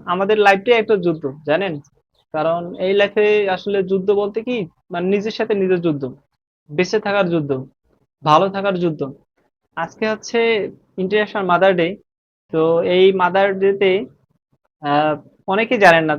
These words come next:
তো তাদেরকে, তারা অবশ্য আমার এই ভিডিওর মধ্যে জেনে গেলেন যে আজকে হচ্ছে ইন্টারন্যাশনাল মাদার ডে, ইন্টারন্যাশনাল মাদার ডে।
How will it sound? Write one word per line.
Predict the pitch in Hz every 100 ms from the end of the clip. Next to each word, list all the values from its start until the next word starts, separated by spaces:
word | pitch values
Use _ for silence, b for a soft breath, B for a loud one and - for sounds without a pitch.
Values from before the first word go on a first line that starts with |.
| 165
তো | 165 160 165 _ -
তাদেরকে, | 160 160 160 165
তারা | 165
অবশ্য | 165 165
আমার | 170 165
এই | 151
ভিডিওর | 160 165
মধ্যে | 160 165 156
জেনে | 156
গেলেন | 156 160
যে | 156 156
আজকে | -
হচ্ছে | 170 - 156
ইন্টারন্যাশনাল | 156 165 170 - 170 165 - _ _ _ _ _ _ _ _
মাদার | 147 147 170 160
ডে, | 127 - _ _ _ _ _ _ -
ইন্টারন্যাশনাল | 165 180 185 185 185
মাদার | 160 160
ডে। | 143